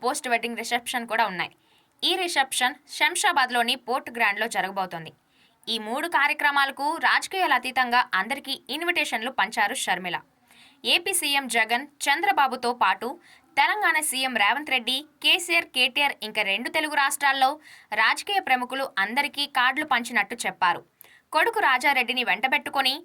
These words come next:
జగన్ ఇంటికి వెళ్లి స్వయంగా ఆహ్వానించారు షర్మిల దంపతులు. రాజకీయాలు అతీతంగా ఈ ఆహ్వానాలను చూడాలని కూడా షర్మిల చెప్పారు. గురువారం జరిగే ఎంగేజ్‌మెంట్‌కు ఏపీ సీఎం జగన్ కుటుంబం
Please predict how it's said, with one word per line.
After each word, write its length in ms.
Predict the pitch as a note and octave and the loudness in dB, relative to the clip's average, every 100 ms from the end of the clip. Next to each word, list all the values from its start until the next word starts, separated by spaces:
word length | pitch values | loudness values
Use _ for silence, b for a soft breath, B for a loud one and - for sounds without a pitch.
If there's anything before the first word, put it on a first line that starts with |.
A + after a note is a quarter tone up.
| b b A3 | b b -2
జగన్ 360 | C4+ C#4 G#4+ G4 | 0 2 0 -2
ఇంటికి 240 | - C4+ B3 | -4 -2 0
వెళ్లి 200 | A#3+ C#4 | 0 -2
స్వయంగా 420 | - G3 A3 B3+ A#3+ | 0 0 2 2 2
ఆహ్వానించారు 580 | A#3 A#3+ A#3+ A#3+ A#3+ A#3 D#4+ | 2 0 0 0 0 0 0
షర్మిల 340 | D#4 C#4+ C#4+ C4 | 0 0 2 2
దంపతులు. 420 | G#3 G#3 G#3+ F3 - _ _ b b b b | 2 0 -6 -8 -10 _ _ b b b b
రాజకీయాలు 640 | F#3 G#3 D4 - G4+ F#4+ C4+ | 0 2 2 0 2 4 4
అతీతంగా 440 | A#3+ C4+ C4 B3+ A#3+ - | 0 0 0 2 0 0
ఈ 20 | A3 G3 | 0 0
ఆహ్వానాలను 580 | A#3 C#4+ D4 C#4+ C4+ C#4 F4 _ - | 2 2 4 4 2 0 -4 _ -6
చూడాలని 520 | E4+ F#4 F4 C#4 C4+ B3 | 0 4 4 2 0 -4
కూడా 160 | A3+ B3 A#3+ | 0 0 0
షర్మిల 320 | F#3+ G#3 G#3+ G3+ | -2 0 -2 -2
చెప్పారు. 360 | E3+ F3 D3+ - b b b _ | 0 0 0 -8 b b b _
గురువారం 460 | G#3 C#4+ G4+ G4+ F4 | -6 0 4 4 2
జరిగే 300 | C4 B3+ B3+ A#3+ | 0 2 2 2
ఎంగేజ్‌మెంట్‌కు 600 | G#3 C4+ C4+ C4+ A#3+ A#3+ C4+ b b - C4+ | 0 -4 0 -2 -2 -8 -8 b b -2 -2
ఏపీ 180 | F4 F#4+ | 0 -2
సీఎం 260 | - C#4+ C#4 | 0 0 -2
జగన్ 340 | B3 B3 B3+ C#4 | 0 0 0 -4
కుటుంబం 340 | B3+ B3+ B3+ | -6 -2 0